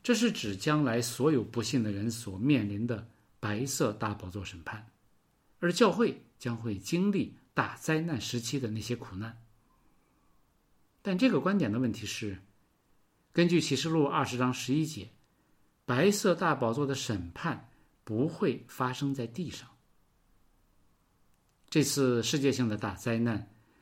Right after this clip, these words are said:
将首先在地球上进行，然后会扩展到整个宇宙。所以，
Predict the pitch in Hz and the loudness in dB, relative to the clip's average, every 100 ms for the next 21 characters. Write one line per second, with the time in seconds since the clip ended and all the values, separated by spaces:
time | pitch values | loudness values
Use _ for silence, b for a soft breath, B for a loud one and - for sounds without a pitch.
0 | b - 185 175 123 98 156 180 180 151 | b 0 2 2 0 0 0 0 0 -2
1 | 113 - 147 104 - 104 110 95 92 95 | -2 0 -2 0 -4 -4 -6 -6 -10 -12
2 | 95 _ _ _ _ _ _ _ 120 131 | -16 _ _ _ _ _ _ _ -2 2
3 | 185 - B B B - 127 110 175 151 | 0 0 B B B 0 0 0 2 4
4 | 104 92 98 104 - - _ 117 101 123 | 4 -2 -4 -6 -8 -18 _ -4 -2 2
5 | 131 85 85 104 104 - _ _ _ _ | 2 2 -8 -10 -12 -16 _ _ _ _
6 | _ _ _ _ _ _ - 147 131 123 | _ _ _ _ _ _ 6 8 10 6
7 | 120 | 2